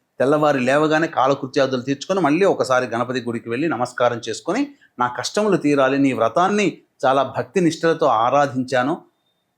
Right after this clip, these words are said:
గణేశ, నాకు నా సంకల్పాన్ని నెరవేర్చు చాలు, ఇదే నాకు ఈ జీవితానికని" ఒక్కసారి నమస్కారం చేసుకొని గనక వస్తే, ఖచ్చితంగా తిరిగి వచ్చే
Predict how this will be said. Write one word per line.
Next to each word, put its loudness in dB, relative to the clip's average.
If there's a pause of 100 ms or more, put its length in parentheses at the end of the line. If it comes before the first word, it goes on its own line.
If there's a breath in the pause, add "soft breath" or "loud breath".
(160)
గణేశ, -2 (340)
నాకు -2 (100)
నా 2
సంకల్పాన్ని 0
నెరవేర్చు 0 (120)
చాలు, 2
ఇదే 2
నాకు 0
ఈ -10
జీవితానికని" -2
ఒక్కసారి 0 (320 soft breath)
నమస్కారం 0 (120)
చేసుకొని -6
గనక -4
వస్తే, -6 (240)
ఖచ్చితంగా 0
తిరిగి 2
వచ్చే 2